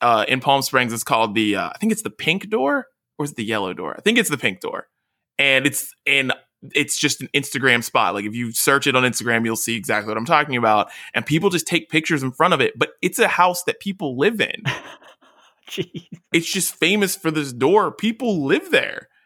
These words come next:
Speaker 1: I could not be happy with people just taking pictures in front of my front door all the time.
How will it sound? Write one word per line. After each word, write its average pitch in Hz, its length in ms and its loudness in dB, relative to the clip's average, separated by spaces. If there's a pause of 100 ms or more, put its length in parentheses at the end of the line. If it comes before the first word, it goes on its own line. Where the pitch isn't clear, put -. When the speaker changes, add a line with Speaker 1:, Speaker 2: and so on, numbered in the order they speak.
(260)
Speaker 1:
I 247 220 4
could 269 220 0
not 220 300 0
be 208 120 0
happy 214 360 0
with 160 180 2
people 165 540 0 (140)
just 190 180 -2
taking 185 380 0
pictures 185 420 2
in 151 100 -2
front 143 220 2
of 143 100 -4
my 143 120 2
front 135 280 -2
door 494 240 2
all 123 120 4
the 107 100 -6
time. - 380 -6